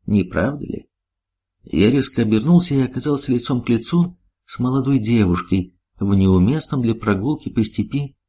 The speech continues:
длинном платье. Некоторый недостаток изящества, открытого и симпатичного лица — с лихвой перекрывался очарованием юности, но красавица-незнакомка,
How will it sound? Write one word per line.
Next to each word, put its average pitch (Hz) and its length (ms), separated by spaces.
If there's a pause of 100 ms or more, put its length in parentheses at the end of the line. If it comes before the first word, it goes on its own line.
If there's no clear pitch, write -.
(140)
длинном 113 560
платье. 107 580 (960)
Некоторый 135 540
недостаток 123 640
изящества, 90 800 (360)
открытого 107 960
и 98 120
симпатичного 92 760
лица — 143 520 (580)
с - 120
лихвой 170 560
перекрывался 139 680 (140)
очарованием 120 720
юности, 104 800 (560)
но 170 320
красавица-незнакомка, 139 1600